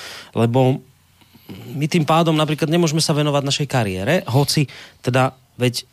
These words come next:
o dieťa sa rovnako môže starať aj muž. Veď, e, dnes teda už je to bežné, že aj muži môžu deti vychovávať, existuje, keby niekto argumentoval kojením, no tak existujú umelé mlieka, že,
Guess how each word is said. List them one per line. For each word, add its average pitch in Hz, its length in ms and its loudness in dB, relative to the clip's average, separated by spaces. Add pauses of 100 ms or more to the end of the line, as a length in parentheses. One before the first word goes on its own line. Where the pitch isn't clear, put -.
(240)
o 117 80 0
dieťa 117 320 2
sa - 160 -2
rovnako 135 400 0
môže 127 320 0
starať 139 340 0
aj 175 60 4
muž. 214 240 0 (460)
Veď, 107 160 -8
e, - 100 -8 (460)
dnes 117 320 2
teda 123 320 0
už 120 160 2
je - 80 -4
to 90 80 -6
bežné, 147 400 2
že 127 160 0
aj 95 100 -2
muži 101 300 0
môžu 127 320 0
deti 120 240 -2
vychovávať, 107 640 0
existuje, 92 640 -2 (240)
keby 98 240 0
niekto 107 320 0
argumentoval 107 640 -4
kojením, 117 640 0
no - 20 -6
tak 107 220 -6
existujú 98 560 -6
umelé 120 320 0
mlieka, 131 480 0 (400)
že, 110 240 -2